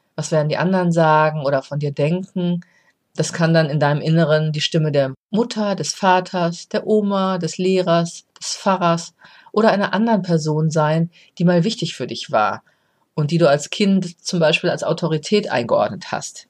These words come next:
die ja dann immer recht hat mit dem, was sie sagt. Es handelt sich also um deine inneren, durch dein Leben geprägten Stimmen, die den ganzen Tag als Gedanken und inneren Dialoge auf dich einwirken und die dir mehr oder weniger bewusst sind.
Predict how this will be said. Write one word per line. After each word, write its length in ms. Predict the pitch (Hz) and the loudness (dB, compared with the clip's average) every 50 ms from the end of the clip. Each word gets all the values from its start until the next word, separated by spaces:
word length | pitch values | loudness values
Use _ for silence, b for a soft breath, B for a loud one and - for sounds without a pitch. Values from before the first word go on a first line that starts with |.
| _ _ | _ _
die 80 | - 131 | -4 -2
ja 240 | 120 - 104 - - - | -2 -2 -2 -4 -6 -6
dann 160 | - 135 117 | -4 -4 -4
immer 180 | - 127 127 120 | -2 -2 0 2
recht 260 | 135 160 165 - - | 2 0 0 0 -4
hat 120 | 151 127 - | -4 -2 -2
mit 160 | 131 127 - | -4 -4 -2
dem, 160 | 135 123 127 | -2 -2 -2
was 120 | 120 117 | -4 -6
sie 100 | - 131 | -6 -8
sagt. 480 | 123 131 135 120 104 - - - - - _ _ _ _ _ _ | -6 -2 -2 -2 -2 -4 -10 -14 -20 -20 _ _ _ _ _ _
Es 160 | - 165 - - | -8 -6 -2 0
handelt 260 | 170 185 208 214 214 | 2 2 2 0 0
sich 180 | 208 196 - | -2 -4 0
also 200 | 175 175 180 190 | 0 2 2 2
um 100 | 180 175 | 2 2
deine 240 | 170 170 151 156 151 | 4 4 4 2 0
inneren, 600 | - - 180 190 208 214 208 214 214 220 226 226 _ - | 0 0 2 4 4 4 2 2 0 0 0 -2 _ -4
durch 180 | - 165 160 - | -4 -4 -2 0
dein 160 | - 147 147 | 0 0 2
Leben 300 | 143 143 160 202 233 196 | 2 2 2 2 2 0
geprägten 480 | 190 185 - - 175 160 156 - - 143 | -2 -2 -2 0 -2 -2 -2 -2 -4 -2
Stimmen, 560 | - - - - 196 208 226 233 269 247 - | -2 -2 0 0 0 0 0 -2 -2 -4 -6
die 80 | 185 | -4
den 200 | 160 165 160 170 | -4 -2 -4 -2
ganzen 400 | 170 214 240 294 339 - - 196 | -2 -4 -4 -4 -6 -6 -6 -6
Tag 360 | 180 - 202 180 180 185 185 - | -4 0 2 2 2 2 2 0
als 180 | 165 170 - | -2 0 -2
Gedanken 460 | - 156 147 156 147 165 175 190 175 | -4 -2 0 0 0 0 0 -2 -2
und 160 | 156 156 160 - | -2 -2 -2 0
inneren 340 | 160 160 160 160 151 147 | 0 0 0 0 0 -2
Dialoge 580 | 139 156 147 147 139 135 139 139 143 139 147 139 B B B B B B | -2 -2 -2 0 0 0 0 -2 0 0 -2 -2 B B B B B B
auf 160 | - 151 - | -4 -4 -4
dich 180 | - - - | -6 -10 -6
einwirken 640 | - 135 135 147 143 127 127 107 107 - - 85 - b b b b b b b | -2 0 2 2 2 2 2 0 0 -2 -8 -14 -14 b b b b b b b
und 140 | 160 151 | -2 -2
die 80 | 147 147 | 0 0
dir 120 | 151 147 | 0 0
mehr 260 | 135 143 156 170 185 143 | 2 2 2 4 4 4
oder 220 | 151 151 139 139 | 4 2 2 2
weniger 300 | 147 151 165 165 170 156 | 0 0 0 2 2 0
bewusst 480 | 151 151 143 139 147 143 - - - - | -2 -2 -4 -2 -2 -2 -2 -4 -8 -4
sind. 380 | - 120 - 110 - - - | -4 -2 -2 -4 -10 -12 -18